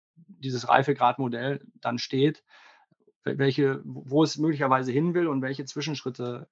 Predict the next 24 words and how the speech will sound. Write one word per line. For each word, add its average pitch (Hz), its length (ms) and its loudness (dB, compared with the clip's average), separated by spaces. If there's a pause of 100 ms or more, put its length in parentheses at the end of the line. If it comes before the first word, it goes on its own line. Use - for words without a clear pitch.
(120)
da 131 300 2
noch 117 140 -2
zwischenliegen. 120 540 -6
Das, 123 180 -8
das - 160 -8
macht 143 220 4
das 123 140 -6
relativ 143 340 0
schnell 131 260 -4 (340)
greifbar. 147 520 4
Das 135 120 -4
ist 151 120 -2
natürlich 151 540 2 (640)
ein 143 220 0
umfangreiches 135 640 4
Werk, 143 280 6
weil, 127 280 -4
äh, 139 240 -14
diese 139 360 -10
E-S-G-Faktoren 131 960 -6
naturgemäß 123 640 -6
zahlreich 127 440 2
sind 123 180 -4
und 117 180 -10